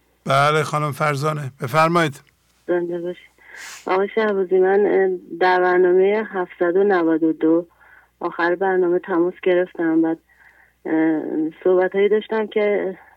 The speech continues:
Speaker 2: ربطی به برنامه اصلاً نداشت و رو پیغام خودم وقت کافی نداشته بودم.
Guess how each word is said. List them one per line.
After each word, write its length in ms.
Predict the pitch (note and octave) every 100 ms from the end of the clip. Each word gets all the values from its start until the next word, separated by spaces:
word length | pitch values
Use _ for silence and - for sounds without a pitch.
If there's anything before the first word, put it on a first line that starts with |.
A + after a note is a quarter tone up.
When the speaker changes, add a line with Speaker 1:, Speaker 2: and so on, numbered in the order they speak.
| -
Speaker 2:
ربطی 360 | F3 F#3+ G#3
به 100 | A3+
برنامه 500 | F#3+ E3+ E3 E3 D#3+
اصلاً 240 | F#3 - F3+
نداشت 560 | F3+ F3+ D#3+ D3+ - -
و 180 | D#3+ D#3+ _ _ _ _ _
رو 160 | E3 F3+
پیغام 520 | F#3 G3 E3+ E3+ E3
خودم 380 | E3 E3 F3+ F3
وقت 240 | F3 -
کافی 440 | - - D#3+ - E3+
نداشته 500 | E3+ E3 F3 - C#3+
بودم. 340 | C3+ C#3 D3